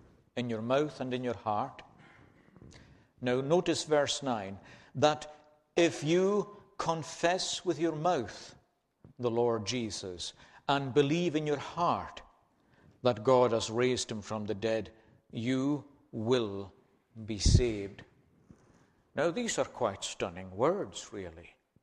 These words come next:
You would expect that, if you know the gospel well, you would have expected simply to read that if you believe in your heart that God has raised him from the dead, you will be saved.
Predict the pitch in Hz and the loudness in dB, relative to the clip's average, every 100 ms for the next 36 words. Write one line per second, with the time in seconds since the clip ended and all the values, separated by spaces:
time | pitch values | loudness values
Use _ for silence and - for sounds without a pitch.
0 | _ _ _ _ _ _ - - - - | _ _ _ _ _ _ -8 -8 -14 -20
1 | _ 170 175 170 - - 190 226 - - | _ 4 6 4 2 2 4 4 0 -2
2 | 110 92 131 - 147 170 135 123 135 - | -2 -2 -6 -4 0 0 0 0 -2 -4
3 | - 117 107 117 117 139 156 151 151 151 | -8 -8 0 0 0 -2 -2 0 0 0
4 | - - 190 - 123 - - 160 - 120 | 0 2 2 -2 -8 -6 -4 -4 -6 -8
5 | 117 127 113 143 110 - - - 143 147 | -6 -6 -4 -4 -6 -10 -8 0 2 2
6 | - 151 135 147 160 185 143 131 127 117 | -2 0 2 0 -2 -2 -2 0 -2 -4
7 | - 156 180 147 - 120 - 127 123 113 | 0 2 2 -2 -4 -4 0 2 2 0
8 | - 123 127 120 123 113 117 110 104 117 | -4 -2 -2 -4 -8 -8 -8 -6 -4 -4
9 | 107 107 117 113 110 - 170 101 | -4 -8 -8 -8 -6 -4 -4 -6